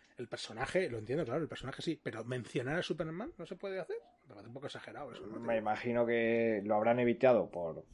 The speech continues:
Speaker 2: por las comparaciones directas
Speaker 1: Entiendo
Speaker 2: y también
Speaker 1: que
Speaker 2: habrán, habrán preguntado a la Warner y ya, no, no,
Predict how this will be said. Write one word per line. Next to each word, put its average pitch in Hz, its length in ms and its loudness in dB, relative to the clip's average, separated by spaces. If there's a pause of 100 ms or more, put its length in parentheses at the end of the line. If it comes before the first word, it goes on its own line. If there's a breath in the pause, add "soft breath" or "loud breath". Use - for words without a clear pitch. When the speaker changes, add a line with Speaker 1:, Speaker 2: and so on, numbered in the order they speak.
(260)
Speaker 2:
por 80 200 -4
las 80 180 -8
comparaciones 95 680 -6
directas 113 600 2
Speaker 1:
Entiendo 127 280 -2
Speaker 2:
y - 20 2
también 117 760 -4
Speaker 1:
que 107 140 -6
Speaker 2:
habrán, 101 380 -2
habrán 95 400 -4 (200)
preguntado 107 440 0
a - 20 6
la 104 80 2
Warner 110 360 2
y 117 40 2
ya, 90 140 0
no, 87 360 -10
no, 87 160 -10